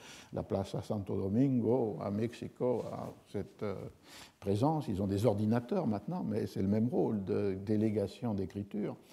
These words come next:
euh, ou à Guadalajara. Et puis, dans les villes de la, euh, par exemple, eu-, européenne, c'est une proposition de,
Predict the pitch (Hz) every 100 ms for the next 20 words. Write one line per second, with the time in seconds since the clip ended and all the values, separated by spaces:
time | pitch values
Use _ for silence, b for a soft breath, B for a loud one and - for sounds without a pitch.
0 | B B B - 101 92 95 95 92 98
1 | 98 - 147 120 98 - B B B B
2 | 117 - 185 143 120 113 107 127 117 104
3 | 110 110 107 104 101 101 - - - -
4 | 101 98 104 104 98 98 95 101 90 98
5 | - 113 104 - 98 95 104 117 156 147
6 | 107 98 - 117 117 110 98 95 - 131
7 | 127 104 110 - 208 175 135 B B B
8 | B - 101 110 107 101 101 101